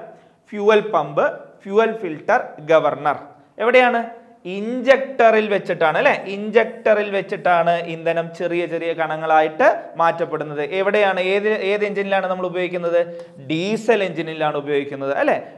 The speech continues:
ഡീസൽ എഞ്ചിനിലാണ് ഈ ഇഞ്ചക്ടർ ഉപയോഗിച്ച്, അപ്പ-, അതായത്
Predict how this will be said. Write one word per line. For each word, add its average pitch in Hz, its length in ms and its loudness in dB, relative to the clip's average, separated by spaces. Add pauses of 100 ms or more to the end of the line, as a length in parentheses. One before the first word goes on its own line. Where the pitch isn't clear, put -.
(120)
ഡീസൽ 202 360 -4
എഞ്ചിനിലാണ് 165 560 -6
ഈ 160 200 -8 (100)
ഇഞ്ചക്ടർ 165 460 -4
ഉപയോഗിച്ച്, 151 340 -4 (240)
അപ്പ-, 170 140 -2
അതായത് 180 540 0